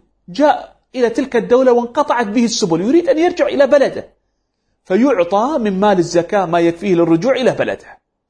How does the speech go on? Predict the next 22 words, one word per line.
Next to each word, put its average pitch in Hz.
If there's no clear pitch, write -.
فلا 180
حرج 226
في 240
ذلك. -
مسألة 165
أخيرة 190
ومرت 170
معنا 139
في -
الدروس 143
الماضية، 139
مصرف 190
زكاة 175
الفطر 131
كيف 190
يكون؟ 151
هذا 135
مر 135
معنا 123
في 170
الدروس 147
الماضية. 92